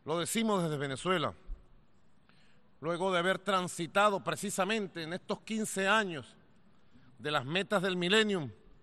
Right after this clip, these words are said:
uno de los procesos más hermosos,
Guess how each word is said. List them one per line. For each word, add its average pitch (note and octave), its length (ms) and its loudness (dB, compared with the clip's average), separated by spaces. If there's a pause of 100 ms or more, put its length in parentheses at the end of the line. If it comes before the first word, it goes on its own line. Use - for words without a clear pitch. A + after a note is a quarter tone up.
(560)
uno G3 260 0
de G3 60 2
los F#3 100 0
procesos D#3+ 520 -4
más F#3 420 4 (200)
hermosos, E3+ 720 0